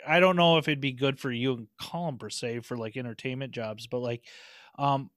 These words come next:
an area that's popping off, and I think it's because of, um, Conan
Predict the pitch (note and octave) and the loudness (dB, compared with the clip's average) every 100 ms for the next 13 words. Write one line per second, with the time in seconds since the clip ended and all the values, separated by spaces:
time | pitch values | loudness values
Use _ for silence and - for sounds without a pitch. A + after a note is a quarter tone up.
0 | _ D3 D#3 E3 A#3 C#4+ E3 B2 - - | _ -6 -2 2 4 2 2 -2 -6 0
1 | D#3 D#3+ D3+ A#2 A#2+ D3 - C#3+ C3 B2 | 2 2 0 0 0 -2 -4 -8 -4 -4
2 | D3+ D3 D3+ C3 - - - A#2+ - - | -2 -4 -2 -4 -6 -10 -8 -8 -8 -2
3 | D#3 D3+ C#3 C#3+ B2+ B2 A#2 A#2+ B2 A#2+ | 2 2 2 0 2 2 0 -6 -4 0
4 | A2+ G#2 G2 _ _ _ _ _ _ _ | 0 -2 -8 _ _ _ _ _ _ _
5 | _ _ _ _ - - E3 D#3 A2 G#2+ | _ _ _ _ -8 -2 0 0 -4 -8
6 | G#2+ | -12